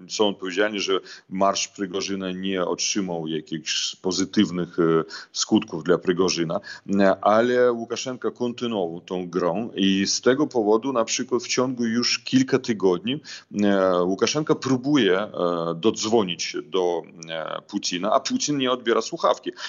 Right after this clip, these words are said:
Chociaż wczoraj wieczorem dostaliśmy informację, że może w najbliższych dniach odbędą spotkania w Soczi, ale Putin dał mocny sygnał dla Łukaszenki, że jest bardzo mocno z-, niezadowolony z tego powodu, że Łukaszenka gra na jego polu w Rosji. I nawet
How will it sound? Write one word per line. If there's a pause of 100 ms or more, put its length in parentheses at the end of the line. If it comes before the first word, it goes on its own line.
(120)
Chociaż
wczoraj
wieczorem
dostaliśmy
informację,
że
może
w
najbliższych
dniach
odbędą
spotkania
w
Soczi, (280)
ale
Putin
dał
mocny
sygnał (240)
dla (200)
Łukaszenki,
że
jest
bardzo
mocno
z-,
niezadowolony
z
tego
powodu,
że (280)
Łukaszenka
gra
na
jego
polu
w
Rosji.
I
nawet